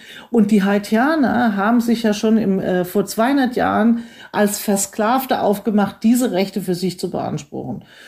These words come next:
Und wenn wir heute auf der Universalität der Menschenrechte beharren als ein möglicher Horizont,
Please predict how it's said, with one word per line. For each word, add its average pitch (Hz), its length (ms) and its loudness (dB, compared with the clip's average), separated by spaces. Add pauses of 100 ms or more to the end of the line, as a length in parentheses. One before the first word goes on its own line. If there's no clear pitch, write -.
(260)
Und 175 220 2
wenn 196 200 4
wir 214 220 2
heute 233 360 2
auf 190 180 0
der 180 140 -2
Universalität 196 1300 2
der 262 120 2
Menschenrechte 220 720 2
beharren 220 520 0
als 190 220 0
ein 190 340 2
möglicher 247 480 2
Horizont, 190 720 -2